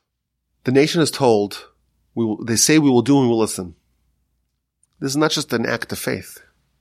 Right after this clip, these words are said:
What they're saying is, We know that if we inspect it, it's not going to be compatible with us.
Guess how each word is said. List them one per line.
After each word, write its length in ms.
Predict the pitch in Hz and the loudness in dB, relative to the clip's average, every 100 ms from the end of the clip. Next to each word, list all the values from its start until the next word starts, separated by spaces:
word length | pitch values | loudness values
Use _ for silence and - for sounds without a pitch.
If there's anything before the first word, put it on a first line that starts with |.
| _ _ _ _ _ _ _ _ _ _ | _ _ _ _ _ _ _ _ _ _
What 140 | - 123 | -8 -4
they're 100 | 117 | -2
saying 400 | - 143 160 123 | 0 0 -2 -2
is, 200 | 98 101 | -4 -6
We 160 | 107 | -6
know 560 | 107 127 151 110 139 - _ _ _ _ _ _ _ _ _ _ _ _ _ _ _ _ _ | -2 2 2 2 -2 -6 _ _ _ _ _ _ _ _ _ _ _ _ _ _ _ _ _
that 120 | 117 | -10
if 180 | 110 - | -10 -8
we 300 | 117 110 110 - | -6 -4 -6 -8
inspect 500 | 104 - 151 - 104 | -10 -4 -4 -4 -12
it, 380 | 101 - - _ _ _ _ _ _ _ - - | -12 -14 -20 _ _ _ _ _ _ _ -20 -6
it's 320 | 254 285 - | -2 0 0
not 360 | 226 269 302 302 | 0 0 0 0
going 260 | 285 277 226 | 0 2 0
to 100 | 214 | 0
be 120 | 226 | 0
compatible 600 | 208 180 185 175 160 160 | 0 0 -2 0 0 0
with 160 | 156 147 | 0 0
us. 520 | 117 107 - - | 0 -2 -6 -8